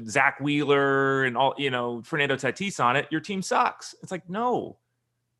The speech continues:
And, and Derek Carty, we, we talked about this on the broadcast too. He did the same ish kind of thing in N L labor, where he, you know, had a bunch of these, you know,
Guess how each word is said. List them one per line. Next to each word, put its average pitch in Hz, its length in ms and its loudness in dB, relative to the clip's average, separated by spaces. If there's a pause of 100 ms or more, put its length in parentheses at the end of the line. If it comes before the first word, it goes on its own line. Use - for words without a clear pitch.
(160)
And, 139 240 -4
and 156 140 -2
Derek 240 220 4
Carty, 233 260 0
we, 156 200 -4
we 160 200 -4
talked 160 240 2
about 151 180 -2
this 165 160 -6
on 151 80 -4
the 139 60 -4
broadcast 135 540 -4
too. 208 180 -4
He 175 340 -4
did 143 300 -4
the 147 100 -4
same 180 360 -4
ish 156 240 -2
kind 147 180 -4
of 123 100 -6
thing 151 460 -4 (120)
in 139 260 -8 (200)
N 175 140 0
L 135 160 0
labor, 101 400 -8 (400)
where 120 340 -2
he, 123 380 -6
you 113 120 -10
know, 107 60 -6
had 117 160 -2
a - 20 0
bunch 139 220 -2
of 127 80 -12
these, 131 340 -6
you 123 100 -12
know, 110 140 -6